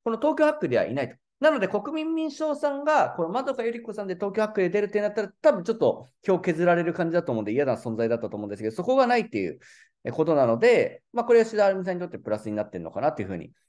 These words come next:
思います。あとは維新三政党、まあ、国民民主、都民、都民ファーストもね、出すみたいな、新選出すみたいなね、今日ニュース出てましたけども、はい、そこは出てくるのかどうかで、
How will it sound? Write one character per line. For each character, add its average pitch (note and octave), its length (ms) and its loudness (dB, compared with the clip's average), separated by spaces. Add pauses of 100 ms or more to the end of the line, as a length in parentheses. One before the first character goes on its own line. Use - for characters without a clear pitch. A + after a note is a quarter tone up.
(140)
思 G#2+ 200 0
い F#2 40 -2
ま F2 140 -4
す。 - 200 -20 (340)
あ E4+ 120 6
と E4+ 80 2
は F#3+ 140 8
維 A#3+ 80 0
新 A#3+ 200 0
三 D#3 180 0
政 D#3 280 0
党、 D3 380 6 (140)
ま F#3 100 -2
あ、 - 20 -2
国 F3 140 0
民 F3 100 0
民 F3 100 -2
主、 C#3+ 120 -8
都 E3 100 -6
民、 F3 160 -6
都 A3 80 -2
民 A3+ 140 4
フ A#3 40 8
ァ A#3 40 8
ー A3+ 40 6
ス - 40 -6
ト D3+ 60 2
も A2+ 60 0
ね、 A2 60 -2
出 C3+ 140 4
す C3+ 100 -6
み G#2 140 -4
た E2+ 100 -2
い E2+ 40 -6
な、 - 260 -10
新 B2+ 180 -2
選 A#2+ 340 -2 (320)
出 C#3 100 2
す C3 100 -6
み G2 100 -4
た F2 80 -4
い F2 60 -2
な E2+ 100 -10
ね、 A#2 400 -6
今 B2 80 0
日 A#2 60 2
ニ B2 80 2
ュ - 20 -6
ー - 20 -6
ス A#2 60 -8
出 A2+ 80 0
て G#2 80 -4
ま F#2+ 120 -4
し - 40 -12
た F2+ 80 -10
け F2+ 80 -8
ど F2 140 -8
も、 F2 220 -2
は - 180 2
い、 A#2+ 60 2
そ - 100 -8
こ F3+ 100 2
は E3+ 60 6
出 E3+ 100 0
て D#3+ 80 -2
く C3 100 -4
る G#2+ 120 -6
の F#2+ 80 -8
か G2 100 -6
ど G#2 120 0
う - 20 -10
か F#2+ 120 -4
で、 F2 280 -2